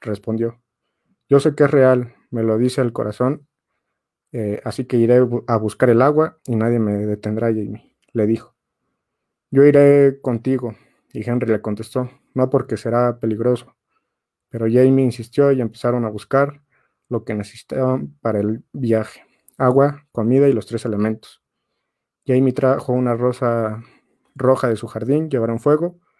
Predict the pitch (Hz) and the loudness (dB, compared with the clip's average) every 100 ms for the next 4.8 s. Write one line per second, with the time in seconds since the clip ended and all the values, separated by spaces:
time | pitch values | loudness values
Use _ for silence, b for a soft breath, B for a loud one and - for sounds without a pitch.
0 | _ - 117 110 120 117 131 135 131 123 | _ -4 -2 -2 -6 -4 -2 0 -2 -4
1 | 131 131 113 131 123 127 120 110 113 - | -6 -6 -8 -6 -6 -6 -8 -8 -10 -12
2 | - _ _ _ _ _ _ _ _ 127 | -20 _ _ _ _ _ _ _ _ 0
3 | 127 127 123 117 131 131 123 110 139 127 | 2 2 0 0 2 0 -4 -8 -4 -4
4 | 113 107 143 147 120 120 139 196 | -2 0 2 2 0 2 2 0